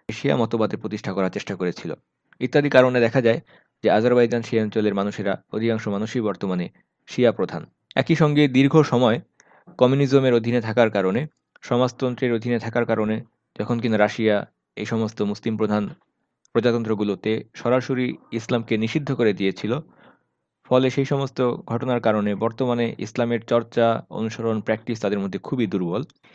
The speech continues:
কাজে এই যে অঞ্চলগুলো নিয়ে আমরা কথা বলছি, একদিকে দাগেস্তান, চেচনিয়া, তারপর আমরা আর্মেনিয়া সম্পর্কে কিছু কথা বললাম এবং এরপর আমরা দেখতে পাচ্ছি আজারবাইজান। এই অঞ্চলগুলো একসময় সাহাবা রাদিয়াল্লাহু আনহুম তারা বিজয় করেছেন,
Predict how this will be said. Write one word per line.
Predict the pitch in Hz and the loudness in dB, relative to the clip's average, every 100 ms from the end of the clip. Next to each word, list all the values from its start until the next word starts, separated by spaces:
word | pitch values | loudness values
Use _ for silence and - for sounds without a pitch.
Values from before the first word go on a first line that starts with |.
| _ | _
কাজে | 117 120 | 2 4
এই | 135 139 | 6 6
যে | 143 | 4
অঞ্চলগুলো | 135 131 135 131 | 2 0 0 0
নিয়ে | 113 | 0
আমরা | 104 101 | 0 -2
কথা | 107 120 | -2 0
বলছি, | 110 107 - 123 - _ - | 0 -2 -6 -8 -8 _ -10
একদিকে | - 101 104 113 107 - | -6 -4 -2 2 2 2
দাগেস্তান, | 107 104 110 110 110 107 104 | 2 2 0 -2 -2 -2 -2
চেচনিয়া, | 113 107 107 104 104 - _ | -6 -4 -4 -2 -4 -8 _
তারপর | - 98 110 | -2 0 0
আমরা | 104 101 | 2 2
আর্মেনিয়া | 101 110 117 | 2 0 -2
সম্পর্কে | 113 107 104 98 | -4 -6 -6 -6
কিছু | 98 104 | -8 -8
কথা | 107 113 | -6 -2
বললাম | 101 98 101 113 _ - | 0 0 -2 -6 _ -8
এবং | 92 98 | -4 -2
এরপর | 104 110 | -2 -2
আমরা | 104 101 | -2 -4
দেখতে | 95 101 | -4 -6
পাচ্ছি | 98 - | -6 -4
আজারবাইজান। | 85 98 107 98 95 104 147 _ _ _ _ - | -2 0 0 0 0 -4 -8 _ _ _ _ 2
এই | 135 | 6
অঞ্চলগুলো | 147 143 156 156 147 | 6 4 0 2 2
একসময় | 135 143 139 | 2 -2 -2
সাহাবা | 139 135 135 | -2 0 2
রাদিয়াল্লাহু | 120 110 120 | 2 0 -2
আনহুম | 120 139 | -2 -2
তারা | 110 98 | -2 -2
বিজয় | 101 110 | 0 0
করেছেন, | 98 92 90 110 | 0 -4 -4 -6